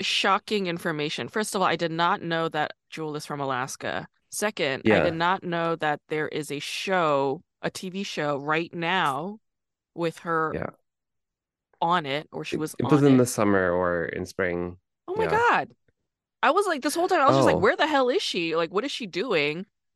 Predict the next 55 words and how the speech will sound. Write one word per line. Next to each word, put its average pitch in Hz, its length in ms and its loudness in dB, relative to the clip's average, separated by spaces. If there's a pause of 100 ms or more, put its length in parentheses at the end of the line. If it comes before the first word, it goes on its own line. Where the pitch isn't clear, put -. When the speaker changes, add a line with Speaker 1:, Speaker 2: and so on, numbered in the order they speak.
(340)
Speaker 1:
And 175 280 2
this - 60 -6
Speaker 2:
Oh, 135 260 6
she - 60 10
was - 100 2
Speaker 1:
explains - 480 4
it. - 80 0
Speaker 2:
also 127 380 4
on 113 80 4
The 104 80 4
Masked 95 400 0
Singer. 95 560 -4 (240)
The 98 80 -6
Masked 95 260 -4
Singer 104 360 -2
this 101 240 -4
Speaker 1:
Okay, 117 80 -4
Speaker 2:
year, 127 220 0
Speaker 1:
well, - 160 -8 (100)
they 220 160 -2
Speaker 2:
I 247 40 2
Speaker 1:
have 233 140 2
Speaker 2:
believe. 175 100 2
Speaker 1:
everybody 160 340 -2
on 139 180 -4
that. 139 260 -8 (400)
Maybe 294 240 2
Jewel's 269 240 -2
making 294 220 -4
Speaker 2:
Yeah. 277 60 0
Speaker 1:
a 277 40 -2
comeback. 277 460 0
It 190 120 -8
sounds 254 280 -6
like 254 140 -6
she's 214 260 -14
making 190 260 -6
a 175 80 -8
comeback 233 400 -2
because 160 260 -6
she's 165 180 -6
on 160 140 -4
T 160 140 -8
V 185 140 -6
a 180 100 -4
lot. 127 380 -4 (380)
It - 80 -16
sounds 170 180 -8
like 165 100 -8
her 151 80 -6
publicist 165 560 -8
is 139 80 -12
busy. 160 500 -6 (1040)
But 175 240 2
Speaker 2:
Yeah. 92 360 -4